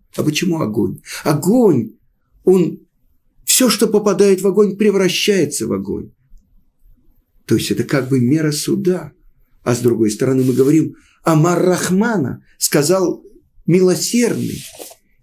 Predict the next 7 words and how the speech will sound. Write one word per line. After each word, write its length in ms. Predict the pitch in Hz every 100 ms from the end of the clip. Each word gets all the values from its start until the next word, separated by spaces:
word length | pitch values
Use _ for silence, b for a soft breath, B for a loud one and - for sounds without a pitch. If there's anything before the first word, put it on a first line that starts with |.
| -
И 80 |
я 160 | 156 185
обратил 320 | 185 180 180
внимание, 540 | 151 143 117 98 90 - _ _ - B B B B _
в 60 |
начале 600 | 147 170 - 254 226 156 -
сказано, 720 | - 214 202 151 123 123 -